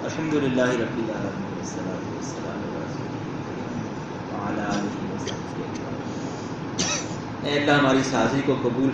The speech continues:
فرما۔ اے اللہ قرآن کے ذریعے ہمیں اپنے زندگیوں کا تذکیہ کرنے کی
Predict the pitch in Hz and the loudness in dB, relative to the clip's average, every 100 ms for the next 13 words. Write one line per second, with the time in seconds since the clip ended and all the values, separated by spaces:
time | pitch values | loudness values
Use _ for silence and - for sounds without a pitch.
0 | - 135 92 - - 117 - 117 107 - | 2 2 0 -2 -2 -2 -2 -2 -2 -2
1 | - - - 123 127 127 127 117 131 131 | -2 -2 0 2 4 4 4 6 6 4
2 | 135 113 117 120 113 117 120 117 113 117 | 2 2 4 4 4 2 2 2 0 0
3 | 113 110 101 - - - - - - - | 0 2 0 -2 -4 -4 -4 -6 -6 -6
4 | - - - - 131 147 147 151 143 139 | -6 -6 -6 -2 2 4 4 4 4 4
5 | 135 123 135 120 117 104 113 117 | 4 2 2 2 2 0 0 0